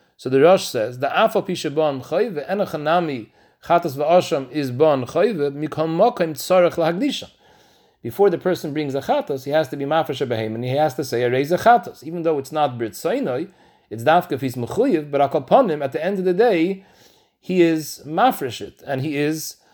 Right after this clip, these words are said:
he says, "Harei Chatas." So that's considered closer to Adavar Hanadir. Ma She'enkin Bechor, which is Kedushas Mirechem without him saying anything.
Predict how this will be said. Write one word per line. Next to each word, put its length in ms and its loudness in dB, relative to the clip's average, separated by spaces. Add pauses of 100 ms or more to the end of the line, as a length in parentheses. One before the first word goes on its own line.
(680)
he 120 -2
says, 320 4
"Harei 240 4 (160)
Chatas." 420 0
So 320 -14
that's 280 2
considered 760 -2 (460)
closer 500 2
to 160 0
Adavar 280 2
Hanadir. 520 2
Ma 300 0
She'enkin 540 -6
Bechor, 560 -2 (380)
which 200 -4
is 100 -6
Kedushas 540 0
Mirechem 400 0
without 320 2
him 140 -4
saying 360 -2
anything. 460 -8